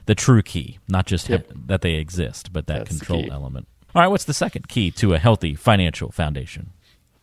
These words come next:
Speaker 2: Well, the second one is, uh, a workplace retirement account, and hopefully you have one. If you, if you don't have one, then that's where the, the third key comes in. But your workplace retirement account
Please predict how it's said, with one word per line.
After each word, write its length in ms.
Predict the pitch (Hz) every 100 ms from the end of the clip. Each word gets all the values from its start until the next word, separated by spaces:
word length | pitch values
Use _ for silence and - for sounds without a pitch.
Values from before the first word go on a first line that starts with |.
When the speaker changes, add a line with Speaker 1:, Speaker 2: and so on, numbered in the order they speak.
| _
Speaker 2:
Well, 120 | 160
the 60 | 170
second 300 | - 302 -
one 140 | 139
is, 340 | 139 131 - - -
uh, 200 | 120 -
a 80 | 135
workplace 460 | 170 - 127 127
retirement 400 | 127 156 175 107
account, 280 | - - - -
and 140 | 120
hopefully 320 | 143 135 131
you 120 | 120
have 280 | 117 147 120
one. 220 | 117 - - _ -
If 220 | 135 123
you, 160 | 113 -
if 180 | 123 -
you 80 | 110
don't 360 | 139 190 226
have 220 | 131 107
one, 260 | 101 101 110
then 180 | 107 104
that's 260 | 110 -
where 300 | 107 101 101
the, 400 | 98 101 98 98 -
the 120 | 107
third 480 | - 123 113 104 -
key 220 | 117 98
comes 360 | - 101 98
in. 160 | 110 113
But 160 | 107 127
your 100 | 127
workplace 540 | 180 233 - 170 -
retirement 500 | 113 - 123 113 104
account 480 | - 113 113 -